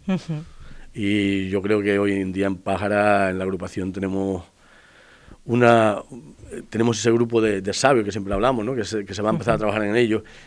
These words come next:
Speaker 2: que por eso te digo yo que no es porque tengas años te tienes que ir, no, todo lo contrario. Ahora hay gente que va a participar, gente con sesenta y ocho, setenta, setenta y cuatro,
Speaker 1: Que puede
Speaker 2: cincuenta y ocho.
Speaker 1: aportar muchísimo,
Speaker 2: Pueden
Speaker 1: ¿verdad?
Speaker 2: aportar muchísimo y enseñarnos muchísimo, porque ellos
Speaker 1: Ujú.
Speaker 2: han vivido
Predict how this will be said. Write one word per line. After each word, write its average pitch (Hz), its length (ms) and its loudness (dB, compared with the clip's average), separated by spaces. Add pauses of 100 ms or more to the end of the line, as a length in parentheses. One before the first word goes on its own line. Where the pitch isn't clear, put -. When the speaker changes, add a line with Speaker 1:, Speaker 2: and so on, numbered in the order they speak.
Speaker 2:
que 104 200 0
por 104 180 -4
eso 110 120 -6
te 113 80 -4
digo 110 180 2
yo 113 140 4
que 104 100 -2 (260)
no 110 100 -2
es 110 80 -2
porque 104 240 -6
tengas 101 340 -4
años 110 280 0
te 98 100 -14
tienes 101 220 -6
que 104 120 -4
ir, 101 160 -4
no, 104 120 -4
todo 104 100 -6
lo 104 80 -4
contrario. 98 440 -2
Ahora 101 160 -2
hay 104 60 -2
gente 107 340 -4 (280)
que 107 120 -4
va 107 120 4
a 101 80 0
participar, 101 640 0
gente 104 260 -2
con 95 160 -8
sesenta 90 380 -10
y 104 80 2
ocho, 135 260 0
setenta, 120 480 -4
setenta 87 360 -12
y 85 80 -16
cuatro, 139 420 -2 (560)
Speaker 1:
Que 110 100 -12
puede 107 220 0
Speaker 2:
cincuenta 185 100 2
y - 40 10
ocho. 156 200 8
Speaker 1:
aportar 190 340 0
muchísimo, 185 600 -6
Speaker 2:
Pueden 156 200 12
Speaker 1:
¿verdad? 120 160 4
Speaker 2:
aportar 117 360 0
muchísimo 147 420 0
y 143 120 4
enseñarnos 135 500 2
muchísimo, 110 520 0
porque 101 200 -2
ellos 131 160 -2
Speaker 1:
Ujú. 139 60 0
Speaker 2:
han 127 100 -2
vivido 117 400 2